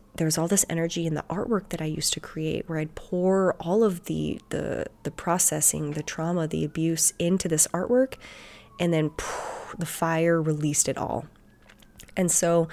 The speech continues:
when I went back to school, um, that's when I really lost everything, because that's when I lost my grip on reality. I, I lost my sanity. Like, I, um,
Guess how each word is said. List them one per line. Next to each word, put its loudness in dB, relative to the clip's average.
when 4
I 6
went 4
back 2
to 0
school, 4
um, 0
that's 4
when 6
I 6
really 2
lost -2
everything, -4
because -2
that's 2
when -2
I 0
lost -2
my -2
grip -4
on -4
reality. 4
I, -2
I 2
lost 2
my -6
sanity. 4
Like, 2
I, 0
um, -2